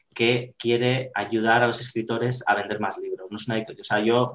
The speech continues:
he quitado los márgenes de beneficio por imprimir libros. Yo no gano un euro por cada libro que se imprime.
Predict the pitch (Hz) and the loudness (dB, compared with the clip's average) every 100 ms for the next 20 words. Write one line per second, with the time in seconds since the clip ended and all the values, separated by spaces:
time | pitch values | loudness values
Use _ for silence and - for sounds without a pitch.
0 | - 113 123 120 113 120 123 131 120 110 | -8 -6 -2 0 0 0 0 0 0 2
1 | 113 120 127 113 104 - 101 104 - - | 0 -2 -4 -2 -4 -4 -4 -4 -6 -10
2 | - 120 123 120 113 - 127 131 143 156 | -4 0 4 4 4 0 0 2 2 0
3 | 180 - - 104 107 117 120 120 - - | -2 -4 -2 0 0 0 0 -4 -12 -14
4 | 98 - | -14 -14